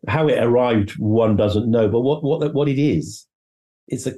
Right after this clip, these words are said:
it's a cocktail of two separate plants which are brewed together. One of the plants contains D M T, which, as I've already said, if you take orally, doesn't work because the liver breaks it down.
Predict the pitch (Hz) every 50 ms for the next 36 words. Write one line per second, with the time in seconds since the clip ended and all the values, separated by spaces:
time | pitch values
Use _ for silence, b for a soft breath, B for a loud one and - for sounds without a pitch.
0 | - - 143 - - - - - - - - - 107 95 98 98 98 - - -
1 | - 123 113 120 117 - - 127 117 117 - - 110 - - - - 110 90 78
2 | 78 78 - - - - b b b b b b b - - 110 - - 107 101
3 | 120 123 131 127 135 143 127 - 92 78 - - 85 95 113 113 - _ _ _
4 | _ _ _ _ - 107 120 135 151 143 117 98 92 95 82 - 101 87 85 90
5 | - - - - - - - - 107 101 90 110 104 104 98 92 87 113 110 104
6 | 87 80 85 - - - 73 71 90 127 139 - - - - - - - _ _
7 | _ _ _ _ _ _ - 101 95 101 98 95 104 101 90 90 92 90 - 113
8 | 98 90 92 87 - 107 95 - 117 101 104 117 113 107 95 82 82 82 90 85
9 | 82 85 104 120 131 - - - - - _ _ _ _ _ _ _ _ _ _
10 | - 101 98 90 87 90 98 110 107 95 87 80 85 82 80 - - 92 85 113
11 | 110 87 78 78 78